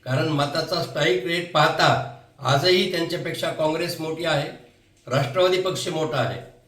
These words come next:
अठरा वरून नऊ वर आलात तुम्ही. मोठे मोठे अग्रलेख लिहितात. वास्तविक पाहता सामनाचा अग्रलेख मातोश्रीचे मालक उद्धवजी ठाकरे यांच्याशिवाय कोणीच वाचत नाही.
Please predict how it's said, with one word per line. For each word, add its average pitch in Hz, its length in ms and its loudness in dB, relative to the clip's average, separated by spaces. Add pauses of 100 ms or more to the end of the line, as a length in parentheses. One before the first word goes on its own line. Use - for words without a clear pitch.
(280)
अठरा 131 380 2
वरून 170 340 2
नऊ 160 160 2
वर 180 160 4
आलात 160 400 2
तुम्ही. 123 280 -4 (1120)
मोठे 131 220 0
मोठे 180 240 2
अग्रलेख 190 520 4
लिहितात. 175 560 0
वास्तविक 175 440 -4
पाहता 180 280 -4
सामनाचा 170 600 0
अग्रलेख 175 640 2 (960)
मातोश्रीचे 180 840 2
मालक 180 560 4 (300)
उद्धवजी 170 520 0
ठाकरे 175 440 0
यांच्याशिवाय 175 600 -2
कोणीच 175 420 -2
वाचत 180 460 -2
नाही. 156 340 -4